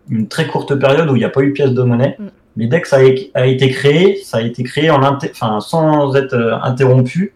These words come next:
Speaker 1: jusqu'à nos jours. Et du coup, c'est un témoin historique incroyable parce que, euh, ça, ça, ça touche une période, euh, historique très, très importante sur, euh, sur notre histoire. Et c'est que n'importe quel peuple, n'importe où dans le monde,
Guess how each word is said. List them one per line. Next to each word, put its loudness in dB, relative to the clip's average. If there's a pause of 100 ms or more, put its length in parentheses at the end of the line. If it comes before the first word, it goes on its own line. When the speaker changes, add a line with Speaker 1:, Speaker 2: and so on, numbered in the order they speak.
(180)
Speaker 1:
jusqu'à 0
nos 2
jours. 4
Et 0
du -2
coup, -4
c'est -4
un -2
témoin 2
historique -4 (380)
incroyable 2
parce -6
que, -2
euh, 2 (340)
ça, -4
ça, -6
ça -10
touche -8
une -2
période, 2
euh, -2
historique -6
très, -4
très -6
importante -2
sur, -6
euh, -6
sur -10
notre -8
histoire. -6 (340)
Et 0
c'est 0
que 0 (200)
n'importe 0
quel -2
peuple, -2
n'importe 0
où -2
dans 2
le 2
monde, 0